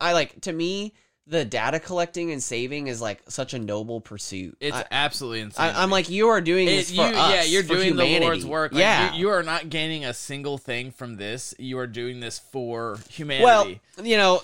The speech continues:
Speaker 1: that being said, Zero probably loves music
Speaker 2: Yeah,
Speaker 1: a lot,
Speaker 2: oh,
Speaker 1: so
Speaker 2: yeah,
Speaker 1: he's
Speaker 2: yeah,
Speaker 1: definitely,
Speaker 2: yeah.
Speaker 1: like, not
Speaker 2: But, like,
Speaker 1: over this.
Speaker 2: what compels people to just record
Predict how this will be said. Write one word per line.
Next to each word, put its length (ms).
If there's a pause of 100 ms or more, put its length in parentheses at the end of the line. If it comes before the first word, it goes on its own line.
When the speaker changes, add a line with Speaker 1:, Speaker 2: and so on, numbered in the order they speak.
(100)
Speaker 1:
that 180
being 160
said, 240
Zero 320
probably 600
loves 400
music 360
Speaker 2:
Yeah, 180
Speaker 1:
a 20
lot, 260
Speaker 2:
oh, 40
Speaker 1:
so 140
Speaker 2:
yeah, 80
Speaker 1:
he's 140
Speaker 2:
yeah, 80
Speaker 1:
definitely, 380
Speaker 2:
yeah. 60
Speaker 1:
like, 140
not 200
Speaker 2:
But, 120
like, 160
Speaker 1:
over 180
this. 80
Speaker 2:
what 160
compels 440
people 260
to 160
just 220
record 560